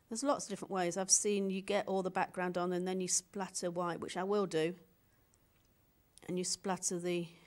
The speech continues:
stars in the sky, and then you start to do this bit. But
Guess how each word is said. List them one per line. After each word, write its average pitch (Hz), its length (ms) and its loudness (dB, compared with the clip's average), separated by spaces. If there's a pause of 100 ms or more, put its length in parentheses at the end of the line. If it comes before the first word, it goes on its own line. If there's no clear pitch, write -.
(480)
stars 185 500 -2
in 165 80 -2
the 165 80 -2
sky, 170 540 -4 (800)
and 170 180 -4
then 185 200 2
you 170 100 0
start - 340 0
to - 80 -8
do 156 180 -6
this 143 220 -6
bit. - 260 -8 (1300)
But - 560 -4